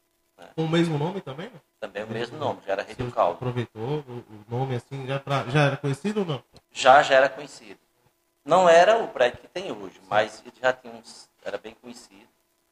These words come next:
Speaker 1: E eu comprei lá e,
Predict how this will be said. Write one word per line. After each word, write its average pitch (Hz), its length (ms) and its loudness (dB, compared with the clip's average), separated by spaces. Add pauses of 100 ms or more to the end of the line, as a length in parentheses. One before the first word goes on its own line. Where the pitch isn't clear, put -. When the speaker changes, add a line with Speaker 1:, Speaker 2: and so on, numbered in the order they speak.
(640)
Speaker 1:
E 92 280 -20 (800)
eu 92 140 -20
comprei 110 340 -14
lá 104 280 8
e, 95 200 -6